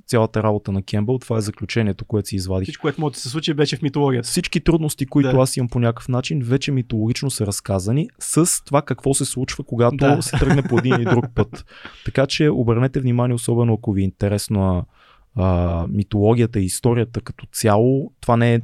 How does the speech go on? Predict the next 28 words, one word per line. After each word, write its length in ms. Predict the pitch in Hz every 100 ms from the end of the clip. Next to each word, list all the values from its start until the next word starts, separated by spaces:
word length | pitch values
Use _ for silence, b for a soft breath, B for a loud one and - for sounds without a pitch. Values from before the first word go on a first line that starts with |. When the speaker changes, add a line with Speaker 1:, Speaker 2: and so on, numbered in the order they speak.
| -
Speaker 1:
научна 640 | - 120 107 110 135 - 101
книга. 280 | - 98 127
Има 240 | 139 131 117
някои 400 | - 135 131 123
New 120 | 123 123 123
Age 120 | 107
моменти, 460 | 110 104 101 95 98
леки, 240 | 117 117
предупреждавам, 760 | 123 107 98 98 92 113 127 127
но 160 | 127
не 180 | 123 113
дразнят 440 | 107 110 107 95 101
изобщо. 500 | 101 117 - 147 - B B B B
Просто 300 | - 110 -
защото 380 | 101 98 107 -
Кембъл 360 | - 110 101 98
прави, 240 | - 104
Speaker 2:
Да, 140 | 127 120
той 140 | 120
Speaker 1:
Кембъл 140 | 110 107
Speaker 2:
си 60 |
Speaker 1:
я 80 | 104
Speaker 2:
е, 40 | 101
да. 100 | 147
Speaker 1:
пише 180 | 120
в 80 | 117
години, 360 | 95 107 113
в 80 | 107